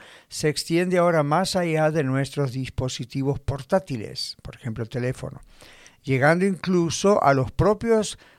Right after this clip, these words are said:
automóviles que conducimos. Ahora no es el momento de permitir", dice él, "que los fabricantes de automóviles se conviertan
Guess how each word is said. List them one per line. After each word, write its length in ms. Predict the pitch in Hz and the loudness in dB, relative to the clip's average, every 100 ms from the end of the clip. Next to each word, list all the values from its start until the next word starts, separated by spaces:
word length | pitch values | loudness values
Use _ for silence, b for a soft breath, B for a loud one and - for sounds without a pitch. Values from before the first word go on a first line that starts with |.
| B | B
automóviles 800 | 165 156 165 165 165 165 165 160 | -6 -2 -2 2 0 0 -2 -4
que 160 | - 135 | -4 -4
conducimos. 800 | 143 123 120 - 135 110 110 - | -2 -2 -4 -2 -2 -2 -6 -6
Ahora 580 | 123 131 156 170 175 170 | 0 2 4 4 2 2
no 280 | 151 175 | 0 2
es 220 | 170 180 - | 2 0 -2
el 140 | 170 | -2
momento 480 | 160 147 160 160 156 | -2 0 -2 0 0
de 100 | 135 | 2
permitir", 720 | 175 190 165 131 - 254 208 | 2 2 0 -4 -4 -2 -2
dice 520 | 127 123 - 117 113 | -2 -4 -2 -2 -2
él, 180 | 147 214 B B B B - | -4 -6 B B B B 0
"que 120 | 214 | 2
los 100 | 254 | 4
fabricantes 680 | 226 214 208 196 196 202 170 | 4 2 4 4 4 2 2
de 60 | |
automóviles 680 | 165 - 147 143 147 151 143 | 2 2 0 2 2 2 0
se 140 | 135 | -2
conviertan 840 | - 120 120 143 151 139 127 127 | -4 -4 0 2 2 0 -2 0